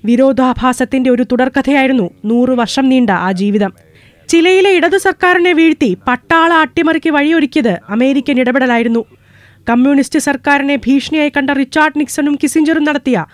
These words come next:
രഹസ്യ നീക്കം. പിന്നീട് ചിലയിൽ നടന്നത് ഇടതനുകൂലികളുടെ കൂട്ടക്കുരുതി.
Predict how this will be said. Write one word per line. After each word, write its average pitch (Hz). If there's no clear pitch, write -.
രഹസ്യ 254
നീക്കം. 226
പിന്നീട് 262
ചിലയിൽ 277
നടന്നത് 277
ഇടതനുകൂലികളുടെ 294
കൂട്ടക്കുരുതി. 226